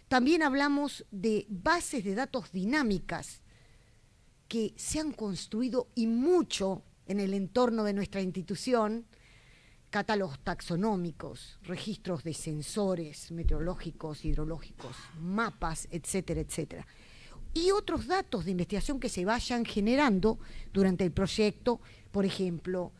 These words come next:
datos que se derivan, datos con distinto nivel de procesamiento y con distintas cosas. Y como siempre, en el trasfondo de hasta dónde alcanzamos cuando hablamos o hasta dónde llegamos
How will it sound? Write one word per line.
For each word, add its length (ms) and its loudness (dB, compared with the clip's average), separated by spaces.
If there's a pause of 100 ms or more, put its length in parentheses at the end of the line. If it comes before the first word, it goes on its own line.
(140)
datos 360 -4
que 100 -6
se 140 -6
derivan, 480 -2
datos 260 0
con 180 0
distinto 720 2
nivel 260 2
de 100 0
procesamiento 880 -2
y 40 -4
con 160 -6
distintas 400 -6
cosas. 320 -10 (440)
Y 60 -16
como 300 0
siempre, 640 0 (560)
en 140 4
el 160 4
trasfondo 640 2
de 220 2
hasta 420 -2
dónde 420 4
alcanzamos 960 6
cuando 400 6
hablamos 600 10
o 20 2
hasta 200 2
dónde 260 4
llegamos 580 2